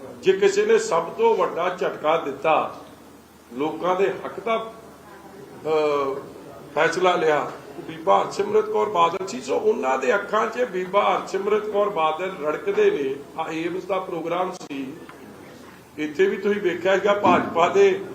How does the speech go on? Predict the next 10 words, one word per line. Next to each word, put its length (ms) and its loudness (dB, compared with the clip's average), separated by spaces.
ਸੌ 300 6
ਕੁ 100 2
ਬੇ-, 260 0
ਬੇਸ਼ਰਮ 480 4
ਜਿਹੇ 120 0
ਹੁੰਦੇ 300 2
ਆ 60 2
ਜੀ 140 -6
ਕਈ, 200 -4
ਮਤਲਬ 380 4